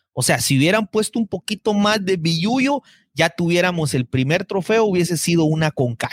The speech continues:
Champions, chingado. O sea, imagínate, pero no, no se dio por eso, pero volviendo a lo, a lo, a lo, a lo, a lo que nos, de lo que estábamos hablando, ¿no?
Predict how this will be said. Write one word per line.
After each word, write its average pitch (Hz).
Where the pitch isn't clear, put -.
Champions, 127
chingado. 113
O 113
sea, 135
imagínate, 151
pero 147
no, 214
no 170
se 220
dio 220
por 175
eso, 190
pero 151
volviendo 202
a 196
lo, 165
a 156
lo, 147
a 139
lo, 139
a -
lo, 170
a 151
lo 151
que 147
nos, 135
de 143
lo 147
que 143
estábamos -
hablando, 156
¿no? 160